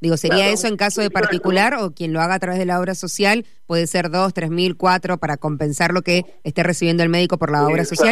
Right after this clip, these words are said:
Speaker 2: Exacto,
Speaker 1: Ujú.
Speaker 2: eso va a ser así. Y si no, se los atenderá en forma particular, se les hará la factura y el afiliado va a ver después,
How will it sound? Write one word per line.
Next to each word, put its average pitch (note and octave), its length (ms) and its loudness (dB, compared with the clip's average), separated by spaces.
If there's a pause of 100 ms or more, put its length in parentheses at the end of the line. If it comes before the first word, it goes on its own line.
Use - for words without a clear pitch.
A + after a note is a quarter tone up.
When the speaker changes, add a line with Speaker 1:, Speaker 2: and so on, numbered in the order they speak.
Speaker 2:
Exacto, - 540 -4
Speaker 1:
Ujú. D#3 200 -10 (200)
Speaker 2:
eso F3 220 2
va D3+ 120 2
a - 80 -8
ser D3 180 0
así. - 500 -6 (380)
Y A#2+ 120 -2
si C#3+ 120 -2
no, F#3 220 2
se A#3+ 100 0
los D#3+ 120 0
atenderá C3+ 540 0
en C#3 100 -2
forma C#3+ 320 0
particular, D3+ 760 0
se A2 60 -4
les G#2+ 140 -10
hará A2 260 0
la C3+ 160 -2
factura E3+ 840 0
y C3+ 200 -2
el C#3+ 140 2
afiliado C#3+ 640 2
va C#3 160 2
a - 20 -4
ver D3 200 0
después, D#3 520 0